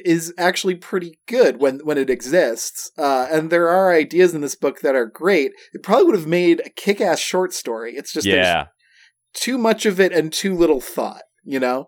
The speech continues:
Speaker 2: The characters don't learn anything. They don't grow or
Speaker 1: Yeah.
Speaker 2: change. That's the
Speaker 1: Yeah.
Speaker 2: problem of this. There's great world building. There's great creatures.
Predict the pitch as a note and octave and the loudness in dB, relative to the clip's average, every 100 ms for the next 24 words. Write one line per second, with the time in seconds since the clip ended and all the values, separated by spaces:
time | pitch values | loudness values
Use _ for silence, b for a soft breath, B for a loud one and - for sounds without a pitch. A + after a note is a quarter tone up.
0 | - C#3 E3 F3 E3+ F3+ G3+ E3+ F3+ A2+ | -16 -6 -6 -2 -2 0 -4 -2 -2 0
1 | A2 F#2+ F#2 F#2 G#2 G2 G#2 B2 D3 B2+ | -2 0 -4 -6 -6 -2 0 0 0 2
2 | A2+ A2 A2 C#3+ F2+ D#2+ D#2+ - b b | 4 4 0 -2 -4 -4 -10 -14 b b
3 | b B2 F3 - D3+ A#2+ D#3+ D3+ B2 G#2 | b -2 0 2 0 2 2 2 0 -8
4 | F2 F2 - A#2+ - - B2 D#3 F#3 _ | -8 -10 -6 -8 -8 -8 -2 0 -2 _
5 | _ _ B2 A2+ A#2+ B2+ D3 D3+ F3 F3+ | _ _ -20 -2 4 6 4 2 0 0
6 | F3+ F#3+ G3+ C3+ B2 - B2+ A2+ - F3+ | 0 -2 -4 -4 -4 -2 -2 -2 -4 -6
7 | - F3+ F3 E3+ | 0 2 2 0